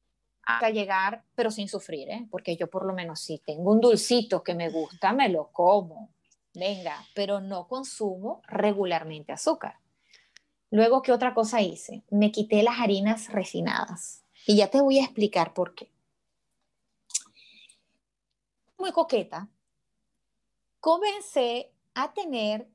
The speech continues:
depósitos de grasa en sitios donde nunca antes los había tenido. Y yo dije, "Mi cuerpo está cambiando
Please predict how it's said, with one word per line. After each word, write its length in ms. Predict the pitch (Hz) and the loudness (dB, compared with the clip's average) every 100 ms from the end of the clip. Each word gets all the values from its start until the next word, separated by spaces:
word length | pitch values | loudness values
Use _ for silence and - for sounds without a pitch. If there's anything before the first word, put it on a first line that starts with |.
| _ | _
depósitos 1120 | 214 285 285 247 214 202 220 220 226 226 214 | -4 -4 -2 0 0 -2 -12 -10 -10 -10 -2
de 140 | 262 | -2
grasa 720 | 294 226 170 - - - 233 - _ _ - | 0 -4 -4 -10 -10 -10 -10 -14 _ _ -2
en 180 | 254 | -2
sitios 480 | 262 233 202 - 220 | 0 -2 -2 0 0
donde 280 | 214 175 170 | 0 -4 -6
nunca 640 | 175 175 170 175 170 202 _ _ _ _ _ _ | -4 -4 -2 0 0 -2 _ _ _ _ _ _
antes 400 | 180 170 160 185 196 | 0 0 0 0 0
los 120 | 180 | 0
había 260 | 147 - - | 0 -2 -4
tenido. 540 | - 370 523 359 214 _ _ _ _ _ _ _ _ _ _ _ _ _ _ _ | -4 2 2 0 -4 _ _ _ _ _ _ _ _ _ _ _ _ _ _ _
Y 160 | - 202 | 2 4
yo 100 | 185 | 4
dije, 400 | 170 175 165 - _ _ _ - | 0 -2 -6 -6 _ _ _ 2
"Mi 180 | 214 | 4
cuerpo 300 | 214 202 - | 4 0 0
está 180 | 208 214 | 0 0
cambiando 720 | 196 160 180 202 175 151 - | 0 0 2 2 0 -12 -16